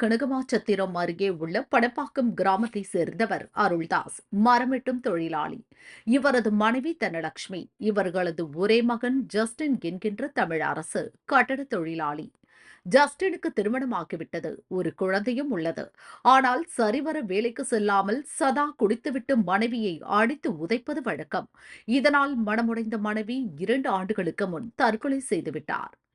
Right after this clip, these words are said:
அதன் பிறகு கேட்க ஆளில்லை என்கின்ற ரீதியில் வேலைக்கும் செல்லாமல் தொடர்ந்து குடித்துவிட்டு ஊர் சுற்றி வந்தார். குழந்தையையும் கவனிப்பதில்லை. இதனால் அப்பா அருள்தாஸுக்கும் மகன் ஜஸ்டினுக்கும்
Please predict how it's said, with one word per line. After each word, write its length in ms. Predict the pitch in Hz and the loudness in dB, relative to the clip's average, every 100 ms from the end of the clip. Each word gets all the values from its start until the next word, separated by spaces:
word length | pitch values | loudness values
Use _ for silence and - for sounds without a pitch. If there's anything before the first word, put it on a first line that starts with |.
| _ - - | _ -20 4
அதன் 360 | 262 285 277 - | 6 8 4 0
பிறகு 380 | 294 269 311 - | -2 -2 -6 -4
கேட்க 420 | 214 220 - 311 | 0 0 0 -2
ஆளில்லை 560 | 226 196 220 285 294 277 | 2 4 2 0 -4 -2
என்கின்ற 540 | 254 233 240 220 190 | -2 0 0 0 -2
ரீதியில் 540 | 170 208 226 220 262 233 143 | -2 -2 -2 0 0 0 0
வேலைக்கும் 460 | 175 208 214 233 233 | 2 4 4 2 2
செல்லாமல் 500 | 240 233 220 220 285 - | 4 4 4 2 -2 -4
தொடர்ந்து 500 | - 226 269 320 302 | -2 0 0 -4 -6
குடித்துவிட்டு 760 | - 185 214 240 190 - 269 156 | -2 -2 0 -2 -2 -2 -4 -2
ஊர் 140 | 202 | -4
சுற்றி 320 | 285 220 - 170 | -2 -2 -2 -4
வந்தார். 560 | 156 143 185 - - _ | -4 2 2 2 -6 _
குழந்தையையும் 840 | - 190 190 226 247 185 151 214 330 | 2 4 4 2 -2 -4 -4 -4 -2
கவனிப்பதில்லை. 640 | 214 170 165 165 151 160 156 - _ _ - - - | -2 -2 -4 -6 -6 -6 -8 -10 _ _ -20 -18 0
இதனால் 480 | 277 302 294 294 370 | 4 6 6 4 2
அப்பா 500 | 226 233 - 302 202 | 0 0 2 0 2
அருள்தாஸுக்கும் 800 | 254 269 262 240 240 - 262 285 | -2 0 0 0 -4 -6 -4 -2
மகன் 420 | 208 185 233 180 | -2 0 -2 -2
ஜஸ்டினுக்கும் 720 | 170 214 - 311 226 - 175 | -2 -4 -4 -4 -2 -2 -4